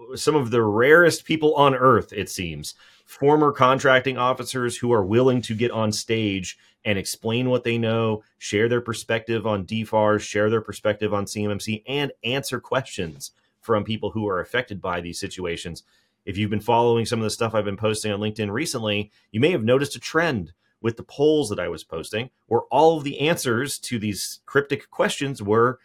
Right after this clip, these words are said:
"You gotta ask the contracting officer." And most people are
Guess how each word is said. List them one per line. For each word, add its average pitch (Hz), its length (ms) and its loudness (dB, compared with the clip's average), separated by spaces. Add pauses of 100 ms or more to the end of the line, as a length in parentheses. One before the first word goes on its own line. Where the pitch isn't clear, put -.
(140)
"You 113 160 0
gotta 175 320 6
ask 160 300 2
the 151 100 -4
contracting 98 680 -2
officer." 78 560 -10 (340)
And 110 380 0 (120)
most 101 360 2
people 104 480 0
are 90 500 0